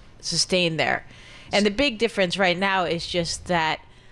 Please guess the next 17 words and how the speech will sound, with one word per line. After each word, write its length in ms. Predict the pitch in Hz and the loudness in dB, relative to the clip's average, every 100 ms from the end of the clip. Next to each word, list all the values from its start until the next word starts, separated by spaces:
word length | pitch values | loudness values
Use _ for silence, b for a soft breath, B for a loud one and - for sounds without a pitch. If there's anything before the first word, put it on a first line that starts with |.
| b | b
so 380 | - - 226 214 | -2 2 4 4
many 240 | 214 196 175 | 4 2 2
homeowners 720 | 180 185 180 160 156 151 147 | 2 2 4 4 4 2 0
have, 500 | 165 151 147 147 151 | 0 2 2 0 -2
you 140 | 160 | -2
know, 140 | 147 135 | 2 0
a 40 | |
three 300 | - 180 185 | 0 2 2
percent 460 | 165 160 - 160 147 | 2 0 2 2 2
mortgage 540 | 160 196 180 160 139 | 2 4 4 2 2
rate, 360 | 156 151 143 - | 2 4 4 2
whereas 540 | 170 165 156 151 - B B B | 4 4 4 2 0 B B B
at 220 | 180 208 | 0 4
that 260 | 220 247 - | 2 2 0
<laughs> 0 | |
point, 380 | 202 180 170 | 0 0 0
yep, 340 | 170 202 320 | 2 2 2